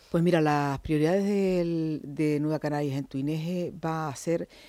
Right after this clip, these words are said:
eh, como mínimo, mm, va a tener que, que hacer una revisión de la situación. Eh, pues la, la primera es saber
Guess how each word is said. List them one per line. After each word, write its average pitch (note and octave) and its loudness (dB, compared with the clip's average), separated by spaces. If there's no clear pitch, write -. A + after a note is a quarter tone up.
eh, D#3 4
como D3+ 0
mínimo, G#3 2
mm, D#3 -2
va F3 6
a F3 2
tener F3 0
que, C#3+ 0
que D3+ -2
hacer D#3+ 2
una E3 2
revisión D3+ 0
de F#3+ 0
la E3 0
situación. F3+ 0
Eh, D3+ 2
pues C#3+ 2
la, C#3+ 4
la D3 4
primera F3+ 4
es G3+ 2
saber F#3+ 4